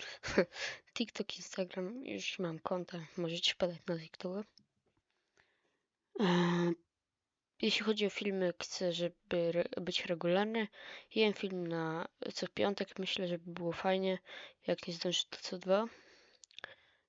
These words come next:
I, e, jak nie będę miał czasu, to będę nagrywać live'y. I właśnie za minutę robię live. A tutaj macie mój rysorys subskrypcji.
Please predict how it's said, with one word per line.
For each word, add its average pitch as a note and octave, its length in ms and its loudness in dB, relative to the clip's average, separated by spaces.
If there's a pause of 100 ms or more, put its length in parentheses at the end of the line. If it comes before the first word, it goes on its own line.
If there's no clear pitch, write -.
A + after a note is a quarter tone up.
(140)
I, C4+ 500 6
e, F#3+ 400 4 (260)
jak G#3 260 -2
nie G3+ 140 4
będę G3 160 2
miał F#3 120 2
czasu, F#3+ 320 -2
to E3+ 200 0
będę D#3+ 260 -2
nagrywać D#3+ 440 -2
live'y. G3 320 4 (360)
I B3 40 -2
właśnie A#3 300 4
za F#3+ 100 2
minutę E3+ 360 0
robię E3+ 220 2
live. E3 260 -2 (200)
A G3 100 0
tutaj F#3+ 200 -2
macie F3+ 280 0
mój E3+ 300 -2 (680)
rysorys F3+ 480 0
subskrypcji. - 1000 -6